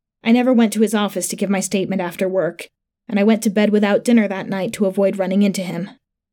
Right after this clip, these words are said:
He didn't come to bother me in the analysis room, even when I could hear him cleaning Getch off the floor outside.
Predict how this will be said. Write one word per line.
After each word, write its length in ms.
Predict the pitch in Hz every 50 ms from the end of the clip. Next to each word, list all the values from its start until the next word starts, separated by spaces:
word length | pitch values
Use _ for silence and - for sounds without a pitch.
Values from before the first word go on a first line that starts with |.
| _ _ _ _ _ _ _ _ _ _ _ _ _ _
He 180 | _ - 262 262
didn't 220 | 277 254 320 294
come 180 | 262 254 262 254
to 60 | 240
bother 320 | 208 220 220 214 214 214 202
me 120 | 208 196
in 60 | 196
the 80 | 202 185
analysis 580 | 190 196 190 185 175 175 180 - 175 170 - -
room, 340 | 185 180 175 170 170 175 - _ _ _ _ _ _ _
even 260 | 233 220 208 214 208
when 120 | 208 202 202
I 60 | 196
could 140 | 196 214 196
hear 180 | - 226 214
him 180 | 190 202 190 190
cleaning 380 | 208 - - 214 202 190 190
Getch 340 | 214 - 202 190 190 - 190
off 120 | 170 170 -
the 60 | 175
floor 300 | - - 196 190 185 175
outside. 640 | 165 175 175 - - - 196 185 180 180 180 -